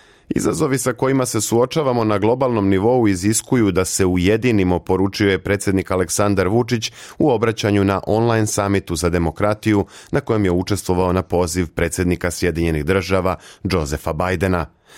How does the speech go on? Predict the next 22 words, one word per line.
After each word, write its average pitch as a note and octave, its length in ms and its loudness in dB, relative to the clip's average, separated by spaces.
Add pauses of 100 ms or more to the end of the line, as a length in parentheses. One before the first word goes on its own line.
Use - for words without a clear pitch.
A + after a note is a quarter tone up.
(140)
Kako F#2+ 260 -2
je F2+ 140 2
objavljeno F#2+ 560 2
na F#2+ 140 2
Instagram F#2+ 520 0
nalogu G2 460 0
Budućnost F2 640 0
Srbije F2+ 540 0
A E2 160 0
V, G#2 240 2 (360)
Vučić A2 400 0
je G#2 80 2
rekao F#2 420 0
i F#2 120 2
da F2+ 140 2
je F2+ 120 2
sukob F#2 460 -2
u G2 40 4
Ukrajini F#2+ 420 0
još F#2 220 0
jednom A2 260 0
pokazao F2+ 640 -2